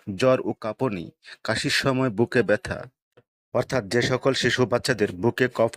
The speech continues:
আটকে আছে, থপথপে ঘন কফ বা আঠালোর মতো কফ, এতে শ্বাসনালী শুরু হয়ে যায়, ফলে কাশ বের করতে খুবই কষ্ট হয়ে যায় এবং বাতাসের প্রবাহকে আরও বাধা প্রদান করে, যার ফলে শ্বাসকষ্টের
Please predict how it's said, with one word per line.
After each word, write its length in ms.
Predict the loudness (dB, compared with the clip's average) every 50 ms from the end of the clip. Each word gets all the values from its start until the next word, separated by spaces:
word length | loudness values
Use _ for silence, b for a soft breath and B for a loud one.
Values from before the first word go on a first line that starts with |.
| -2 -2
আটকে 200 | -2 -2 0 0 0 0
আছে, 180 | 0 -2 -4 -4 -6 -6 _ -4
থপথপে 460 | -4 -4 -2 -2 -2 -2 0 2 0 0 2 0
ঘন 120 | 0 0 0 -2 0
কফ 140 | 0 0 0 -2 -4 0
বা 80 | 2 2 2 2
আঠালোর 320 | 0 0 0 2 2 2 2
মতো 180 | 0 2 2 0 0 2 0
কফ, 160 | 0 0 -2 _ _ _ B B B B B B B B -2
এতে 140 | 0 0 0 0
শ্বাসনালী 440 | 0 -2 -2 -2 -2 0 2 2 2 2 2
শুরু 160 | 2 2 2 4
হয়ে 160 | 2 2 0 2 0
যায়, 140 | 0 -2 -2 -4 -6
ফলে 220 | -2 0 0 0 0 0 -2 -4 -6 -6 _ -2
কাশ 180 | -2 -2 0 -2 -4 -6 -4 -2 0
বের 140 | 0 0 2 2 0
করতে 240 | 0 0 0 -4 -4 -4 -2 0
খুবই 240 | 0 2 4 2 2 2
কষ্ট 200 | 2 0 0 -2 -4 -2
হয়ে 160 | -2 -2 -2 -2
যায় 100 | -4 -8 B B B B B -2
এবং 120 | 0 0 0 0 2
বাতাসের 360 | 0 0 0 0 0 0 0 2 2
প্রবাহকে 400 | 2 2 2 2 0 0 0 2 2 4
আরও 100 | 2 2 2 0
বাধা 180 | 0 0 0 0 0
প্রদান 220 | 0 0 0 0 0 0 0
করে, 180 | 0 0 -2 -4 -8 _ -8 -6 -2 0
যার 160 | 0 0 0 0
ফলে 180 | -2 -2 -2 -4 -6 -6 -4 -4
শ্বাসকষ্টের 580 | -2 -2 -2 -4 -4 -4 -4 -4 -2 -2 -2